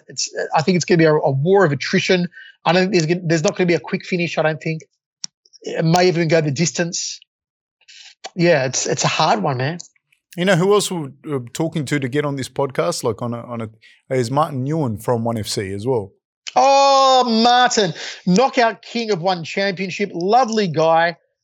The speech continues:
Speaker 1: Um, you know, Martin's become a real different beast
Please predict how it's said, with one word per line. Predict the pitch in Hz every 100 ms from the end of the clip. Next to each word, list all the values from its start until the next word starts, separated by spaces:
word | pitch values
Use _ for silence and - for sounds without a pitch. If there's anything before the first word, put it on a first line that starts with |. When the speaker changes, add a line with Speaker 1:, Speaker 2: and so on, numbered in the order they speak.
| -
Speaker 1:
Um, | 170 170 175
you | 185
know, | 226 220
Martin's | 190 220 320 339 180
become | 196 - 196
a | 180
real | 156 214 208
different | 147 110 202 - 185 147 123 110
beast | 156 185 - - -